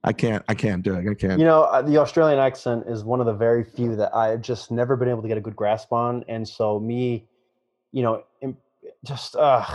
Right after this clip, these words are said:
Speaker 2: yeah, I'm not gonna even do it. I'm not gonna
Speaker 1: <laughs> You
Speaker 2: destroy
Speaker 1: can,
Speaker 2: your ears
Speaker 1: you
Speaker 2: by
Speaker 1: can
Speaker 2: trying.
Speaker 1: try it.
Speaker 2: I've tried it before. It's just, it's, you know, shrimp on the barbie
Speaker 1: <laughs>
Speaker 2: kind of thing. I just, it's, it, I always meld into the British accent, which, I mean, is
Speaker 1: I
Speaker 2: where the
Speaker 1: know.
Speaker 2: Australian
Speaker 1: I wo-,
Speaker 2: accent
Speaker 1: I wonder if we just
Speaker 2: comes
Speaker 1: went,
Speaker 2: from.
Speaker 1: we went,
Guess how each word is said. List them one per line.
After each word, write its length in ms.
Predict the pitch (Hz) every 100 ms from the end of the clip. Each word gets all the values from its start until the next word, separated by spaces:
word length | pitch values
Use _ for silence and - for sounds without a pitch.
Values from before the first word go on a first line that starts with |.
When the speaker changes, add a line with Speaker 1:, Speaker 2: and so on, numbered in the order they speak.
| 127
Speaker 2:
yeah, 160 | 120
I'm 80 | 127
not 160 | 151 123
gonna 120 | 117
even 80 | 98
do 100 | 98
it. 40 |
I'm 60 | 147
not 120 | 147
gonna 280 | 117 107 98 - _ _ _
Speaker 1:
<laughs> 240 | _ -
You 320 | 208 196 156 - _ -
Speaker 2:
destroy 180 | 143 123
Speaker 1:
can, 80 | 110
Speaker 2:
your 100 | 107
ears 300 | 107 104 104
Speaker 1:
you 80 | 175
Speaker 2:
by 60 |
Speaker 1:
can 100 | 302
Speaker 2:
trying. 240 | - 92 82
Speaker 1:
try 60 | 82
it. 60 | _ _ _ _ _ _ _ -
Speaker 2:
I've 140 | 320 -
tried 260 | 156 135
it 80 | 123
before. 480 | 110 - 104 110 110
It's 140 | 107
just, 240 | 127 110 123
it's, 420 | 113 - - _ _ _ _ _ _
you 60 | 117
know, 80 | 110
shrimp 260 | - 151
on 160 | 143 131
the 60 | 123
barbie 600 | 123 117 113 110 107 101
Speaker 1:
<laughs> 20 |
Speaker 2:
kind 180 | 117 107
of 60 |
thing. 280 | 104 104 104
I 140 | 113 117
just, 240 | 147 -
it's, 220 | 135 -
it, 180 | 147 135
I 200 | 160 175
always 240 | 214 233 143
meld 280 | 147 151
into 160 | 139 123
the 80 | 117
British 340 | 110 107 98
accent, 360 | 98 95 104 104
which, 200 | 104 110
I 60 |
mean, 280 | 107 104 104
is 220 | 120 107 101
Speaker 1:
I 60 |
Speaker 2:
where 160 | 104 139
the 60 | 101
Speaker 1:
know. 60 | 92
Speaker 2:
Australian 320 | 107 127 117
Speaker 1:
I 80 | 107
wo-, 100 | 123
Speaker 2:
accent 80 |
Speaker 1:
I 40 | 104
wonder 180 | 131 165
if 100 | -
we 60 |
just 180 | 110 98
Speaker 2:
comes 80 | 95
Speaker 1:
went, 220 | 90 90
Speaker 2:
from. 80 | 87
Speaker 1:
we 80 | 92
went, 380 | 90 95 90